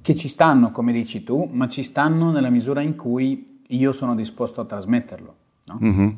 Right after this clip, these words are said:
Speaker 2: mhm.
Speaker 1: Se non sono disposto a trasmetterlo, allora devo, devo farmi i conti, devo capire, cioè, dipende, ripeto, dal format, perché se fai un, una cosa che deve, eh, filare come storia, però diverso, se, se tu ci metti la faccia dentro a quella cosa,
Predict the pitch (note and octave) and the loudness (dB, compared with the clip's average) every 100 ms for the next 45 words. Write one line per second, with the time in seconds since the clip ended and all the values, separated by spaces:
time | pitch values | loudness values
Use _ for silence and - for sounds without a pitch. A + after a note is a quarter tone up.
0 | - - G#2 F#2 F#2 A#2+ C#3+ D3 E3+ C#3+ | -8 -8 -4 -4 -2 2 4 4 2 2
1 | A#2+ - D3 B2 A2+ C#3 C3 G#2+ A2 B2 | 0 -2 -8 -6 -6 -4 -2 -2 -4 -4
2 | D3+ C#3 A2 A2+ G#2+ G#2 G2+ G2 G#2 G#2 | -2 -2 -4 -4 -4 -4 -6 -10 -10 -10
3 | F#2+ - G#2+ G#2+ C3 G2+ G2 F#2+ A#2 F#2+ | -10 -8 -6 -4 -6 -6 -8 -6 -6 -6
4 | F2 E2 G#2 F#2+ E2 - F#2 F#2 B2 D3 | -12 -12 -8 -6 -8 -16 -18 -10 -4 0
5 | C3 A2+ G2+ - G#2 G#2 F#2 - F#2+ F#2 | 2 0 -4 -8 -12 -10 -10 -10 -10 -10
6 | F2+ - F#2 G2 G2 - _ _ _ - | -14 -20 -20 -14 -14 -16 _ _ _ -10
7 | A2 G#2 - F#2 G#2 G#2 G2+ G2 G2+ G2 | -8 -6 -4 -4 -4 -6 -8 -10 -12 -14
8 | G2 F#2 F2 F#2+ G2 F#2+ F2 F#2+ F#2+ F#2 | -12 -14 -14 -12 -10 -10 -12 -14 -10 -12
9 | D#2+ _ _ _ - G2+ - G2+ G#2 G2+ | -12 _ _ _ -16 -16 -10 -4 -2 -4
10 | F#2+ G#2+ A2+ G2+ G#2 G#2+ G2+ - A2+ A#2+ | -6 -10 -8 -8 -6 -6 -10 -6 -2 -2
11 | A#2+ D3+ C3 - F2 A2 - _ - - | 0 -2 -2 -8 -14 -12 -12 _ -20 -12
12 | G#2+ - D3+ - B2+ B2+ A#2 G2+ - G2+ | -8 -4 -4 -2 0 0 -2 -8 -10 -12
13 | G2+ C3 B2 - G2+ A2+ G2+ G2 F2+ F#2 | -4 -2 -2 -4 -2 -2 -2 -6 -12 -14
14 | - A#2 C#3 - F2 F2+ A2 | -10 -8 -8 -8 -8 -4 -4